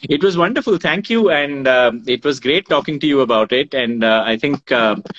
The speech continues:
especially the rapid fire round at the end, that was good too. So it was wonderful. Thank you. And thank you to all the readers who've, uh, and all the viewers who've, uh, who've come on and, uh,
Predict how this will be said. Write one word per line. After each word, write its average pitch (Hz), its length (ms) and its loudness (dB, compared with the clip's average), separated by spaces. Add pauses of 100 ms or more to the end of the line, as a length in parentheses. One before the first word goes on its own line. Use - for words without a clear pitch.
(160)
especially 170 500 -2
the 170 120 -2
rapid 139 320 -2
fire 143 260 -2
round 123 260 -2
at 113 120 -4
the 104 180 -2
end, 117 160 -4
that 110 140 -2
was 107 180 -4
good 101 240 -4
too. 110 220 -4 (260)
So 117 260 2
it 120 120 2
was 139 140 0
wonderful. 170 340 0
Thank 135 260 -4
you. 196 80 2
And 180 100 -4
thank 170 240 -6
you 220 80 -6
to 190 100 0
all 165 160 0
the 165 100 0
readers 147 440 0
who've, 135 280 -2
uh, 123 100 0
and 117 180 -4
all 120 140 -2
the 127 80 -8
viewers 127 420 2
who've, 117 320 -4
uh, 104 240 2
who've 107 200 -6
come 113 200 0
on 117 240 2
and, 107 260 0
uh, 92 220 0